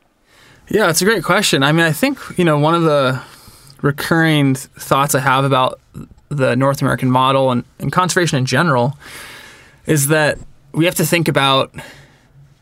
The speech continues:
th-, the landscape of conservation and the, uh, currency of conservation. And for better or for worse, if you're a scientist, your currency is publishing a paper.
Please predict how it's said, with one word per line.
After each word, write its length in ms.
th-, 260
the 200
landscape 640
of 80
conservation 880
and 420
the, 360
uh, 80
currency 500
of 80
conservation. 800
And 300
for 160
better 280
or 40
for 140
worse, 580
if 140
you're 120
a 40
scientist, 720
your 180
currency 500
is 120
publishing 380
a 40
paper. 540